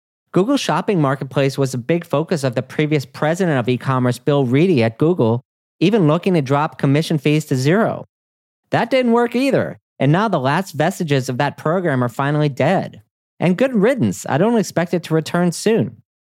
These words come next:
Anyone who's run a website for more than five minutes understands that the source of traffic matters. If a visitor comes to your website from Pinterest, it's different from someone who comes to you from a Google ad versus someone who comes to you from a lower funnel organic blog article.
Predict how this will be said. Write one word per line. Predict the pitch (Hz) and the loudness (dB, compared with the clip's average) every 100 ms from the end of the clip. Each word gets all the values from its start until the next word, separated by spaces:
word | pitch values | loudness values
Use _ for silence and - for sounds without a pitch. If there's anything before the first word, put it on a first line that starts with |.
| _ _ | _ _
Anyone | 190 269 269 | 0 2 2
who's | 214 185 | 0 0
run | 190 | 0
a | 151 | 0
website | 139 190 - 180 151 | 0 -2 -2 -4 0
for | 143 | 0
more | 147 180 | 2 2
than | 165 | 0
five | 131 143 156 | -2 -2 -2
minutes | 143 180 156 - | 0 0 -2 -4
understands | 120 160 208 - 160 | -4 -2 -2 0 0
that | 156 147 | 0 -2
the | 127 | -6
source | - 175 190 208 | -2 0 0 0
of | 139 | -6
traffic | - - 147 156 156 | -6 -4 -2 -2 -2
matters. | 123 131 185 127 - - - _ _ - | 0 0 0 -2 -6 -14 -20 _ _ -12
If | - | -4
a | |
visitor | 135 123 190 226 208 | -2 0 2 2 0
comes | - 147 196 - | 0 -2 -2 -2
to | 156 | 0
your | 139 | 0
website | 127 180 - 147 127 | 2 -2 -2 -4 -2
from | 131 | -4
Pinterest, | 127 196 220 143 135 - _ _ | -2 -2 0 0 -2 -6 _ _
it's | 139 - | -6 -2
different | 185 214 233 190 | -2 0 0 0
from | 143 | -2
someone | - 175 165 | 0 0 2
who | 160 | 2
comes | - 165 180 | 2 -2 -2
to | - 170 | 0 -2
you | 170 | 0
from | 160 | 0
a | 139 | -2
Google | 131 185 220 123 | 0 0 2 2
ad | 123 127 131 | 2 0 0
versus | 135 139 135 | -2 -2 -2
someone | - 160 165 | -2 0 2
who | 160 | 2
comes | - 165 - | 0 -2 -2
to | 160 | 0
you | 160 | 0
from | 170 147 | 0 0
a | |
lower | 135 139 165 | 2 2 2
funnel | 160 151 151 156 147 | 0 -4 -2 -2 -2
organic | 135 139 147 156 - | -4 -2 0 -2 -2
blog | 135 196 220 | -2 0 0
article. | 117 90 76 - | -2 -4 -8 -10